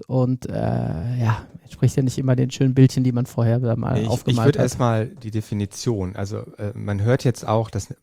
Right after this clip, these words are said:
Speaker 2: der eigentliche Begriff ist ja Data Culture,
Speaker 1: Mhm.
Speaker 2: der wird ja da gerade so ein bisschen hervorgebracht.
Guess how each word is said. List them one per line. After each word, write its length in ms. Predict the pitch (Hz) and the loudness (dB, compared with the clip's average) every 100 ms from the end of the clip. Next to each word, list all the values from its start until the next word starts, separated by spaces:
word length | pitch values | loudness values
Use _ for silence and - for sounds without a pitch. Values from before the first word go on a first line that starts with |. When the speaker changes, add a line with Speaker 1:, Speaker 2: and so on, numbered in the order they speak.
| _ 123 107 | _ -20 -8
Speaker 2:
der 520 | 101 95 104 101 101 107 | -4 -2 -2 -4 -2 0
eigentliche 300 | 127 139 120 | 2 2 -2
Begriff 300 | 110 117 - | -2 -4 -6
ist 180 | 110 - | -8 -4
ja 100 | 92 | -4
Data 500 | - 107 131 110 95 | 0 -2 0 -4 -6
Culture, 580 | - 98 131 - 185 - - | -2 0 0 -2 -6 -6 -4
Speaker 1:
Mhm. 200 | 131 185 _ | -2 -2 _
Speaker 2:
der 120 | 104 | -4
wird 120 | 104 107 | -2 -2
ja 100 | 101 | 0
da 240 | 95 95 | 0 0
gerade 320 | 98 92 98 | -2 -2 -2
so 100 | 98 | -4
ein 80 | 98 | -4
bisschen 360 | 104 - 98 92 | -6 -6 -6 -4
hervorgebracht. 960 | 95 - 117 151 139 147 156 - - | -6 0 2 4 2 2 0 -6 -16